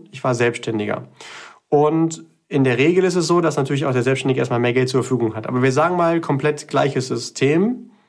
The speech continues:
also gleiches finanzielles Niveau. Und der Selbstständige, der legt auch tausenddreihundertelf Euro jeden Monat an die Seite für seine Zukunftsvorsorge. Allerdings nicht in die gesetzliche Rente,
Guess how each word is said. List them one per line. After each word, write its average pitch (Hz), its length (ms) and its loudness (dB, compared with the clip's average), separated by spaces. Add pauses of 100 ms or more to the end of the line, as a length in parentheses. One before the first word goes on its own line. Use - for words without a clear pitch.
(140)
also 139 180 -2
gleiches 127 380 0
finanzielles 113 460 -2
Niveau. 110 580 0 (680)
Und 147 220 0
der 147 400 0 (160)
Selbstständige, 131 1160 -2 (440)
der 156 440 0 (320)
legt 147 240 0
auch - 240 0
tausenddreihundertelf 120 1600 -2
Euro 113 300 -4
jeden 107 320 -2
Monat 107 180 -2
an 107 160 -4
die 107 80 -4
Seite 110 260 -8
für 131 200 2
seine 117 340 -2 (640)
Zukunftsvorsorge. 110 1040 -4
Allerdings 143 320 2
nicht 165 140 4
in 170 80 2
die 135 80 2
gesetzliche 139 480 0
Rente, 196 320 -2